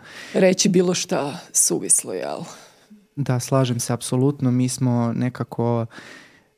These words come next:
Speaker 2: rastrzani od strane medija u poslednjih nekoliko dana. Baš smo ja i ti pričali koliko nam je i teško da sada izbacujemo neke preuranjene izjave, a čini mi se da se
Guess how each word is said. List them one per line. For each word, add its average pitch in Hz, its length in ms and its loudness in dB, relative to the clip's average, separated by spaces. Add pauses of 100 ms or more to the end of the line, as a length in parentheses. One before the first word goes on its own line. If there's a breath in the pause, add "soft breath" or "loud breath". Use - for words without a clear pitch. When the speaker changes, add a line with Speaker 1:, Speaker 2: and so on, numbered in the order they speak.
(100)
Speaker 2:
rastrzani 131 720 2
od 117 100 -2
strane 127 360 2
medija 127 400 4
u 113 60 0
poslednjih 123 460 -2
nekoliko 120 420 -2
dana. 123 300 2
Baš 117 180 -2
smo 120 140 0
ja 117 120 4
i 113 60 0
ti - 120 -8
pričali 117 640 0 (640 loud breath)
koliko 123 340 2
nam 123 160 2
je 120 120 2
i 117 40 -2
teško 127 520 2
da 117 180 0
sada 123 680 2 (500)
izbacujemo 123 800 2
neke 117 340 0
preuranjene 120 800 2
izjave, 120 800 0
a 120 120 -2
čini 127 320 0
mi 120 140 2
se - 180 -2
da 113 160 -2
se 117 540 0